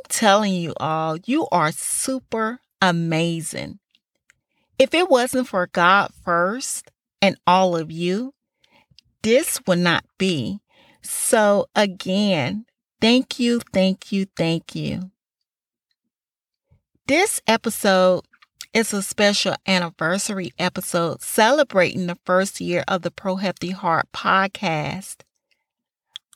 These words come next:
I can't believe it has been a full year already.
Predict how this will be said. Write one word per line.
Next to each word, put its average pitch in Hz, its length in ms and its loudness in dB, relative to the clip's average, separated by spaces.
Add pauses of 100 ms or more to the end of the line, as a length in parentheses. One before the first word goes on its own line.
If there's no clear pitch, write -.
I 320 400 2
can't - 320 2
believe 185 460 0
it 220 160 4
has 202 340 0
been 165 220 -2
a 175 160 0
full 202 380 0
year 180 380 2 (100)
already. 160 800 0